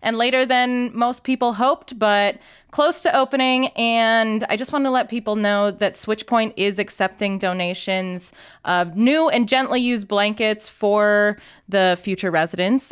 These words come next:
of this, uh, shelter community. You can drop them off, uh, drop off donations at two three three West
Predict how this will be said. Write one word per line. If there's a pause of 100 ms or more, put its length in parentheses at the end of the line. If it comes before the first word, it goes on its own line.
of
this,
uh,
shelter
community.
You
can
drop
them
off, (160)
uh,
drop
off
donations (140)
at
two
three
three
West